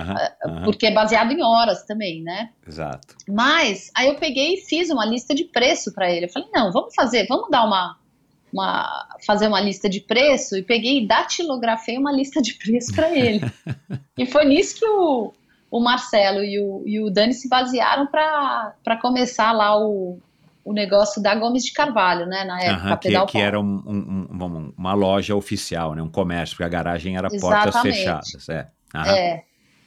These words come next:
Speaker 2: Só que nisso, eu já tava com o Nicolas pequenininho, né, aí eu trabalhei até numa feira duas rodas pra Calói, porque eu era uma das poucas pessoas que entendia um pouco de bicicleta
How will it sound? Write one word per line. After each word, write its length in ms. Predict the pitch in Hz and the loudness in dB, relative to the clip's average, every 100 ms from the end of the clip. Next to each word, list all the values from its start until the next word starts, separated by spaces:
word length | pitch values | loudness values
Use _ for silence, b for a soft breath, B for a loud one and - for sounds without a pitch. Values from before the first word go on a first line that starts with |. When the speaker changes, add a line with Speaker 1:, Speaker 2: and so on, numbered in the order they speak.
| - | -12
Speaker 2:
Só 260 | - 277 | 0 0
que 720 | - - 381 359 311 294 294 - _ | 0 0 2 2 0 -2 -4 -12 _
nisso, 760 | 226 269 403 381 - - 175 - _ _ - | 4 4 2 -2 -4 -6 -8 -10 _ _ -4
eu 80 | 233 | 0
já 260 | 262 254 - _ | 2 0 -8 _
tava 240 | - 214 208 | -2 0 0
com 240 | - 208 | -4 -4
o 60 | 208 | -2
Nicolas 460 | 214 208 214 208 | -2 -2 -4 -4
pequenininho, 800 | - 226 233 247 277 349 403 392 - _ | -6 -2 2 4 2 2 -2 -6 -10 _
né, 360 | 190 226 302 - - _ | 0 2 2 -2 -10 _
aí 220 | - 208 220 | 0 2 2
eu 280 | 226 214 - | 0 -4 -2
trabalhei 500 | 233 214 214 208 208 | 0 2 2 2 0
até 280 | 202 214 233 | 0 0 0
numa 580 | 226 214 196 185 185 - | 0 -2 -2 -2 -4 -8
feira 420 | - 233 226 202 | -4 2 4 4
duas 400 | 190 190 208 208 | 0 0 -2 -2
rodas 420 | - 208 202 190 - | 2 2 2 -2 -2
pra 160 | 208 | -2
Calói, 500 | 190 208 190 202 247 | 0 0 2 2 2
porque 580 | 254 208 - 220 208 196 | -2 -10 -6 -2 0 2
eu 80 | 202 | 4
era 140 | 202 226 | 4 4
uma 140 | 220 | 2
das 200 | 202 202 | 0 0
poucas 300 | 262 254 254 | -6 -4 -6
pessoas 500 | - 233 - 226 - | -2 -4 -2 -2 -2
que 140 | - 247 | -2 -2
entendia 540 | 240 254 208 175 254 | 2 4 4 4 2
um 60 | 233 | 2
pouco 260 | 226 220 | 0 -2
de 80 | 190 | -4
bicicleta 760 | 190 196 - 214 240 269 185 | -6 -8 0 2 2 0 -6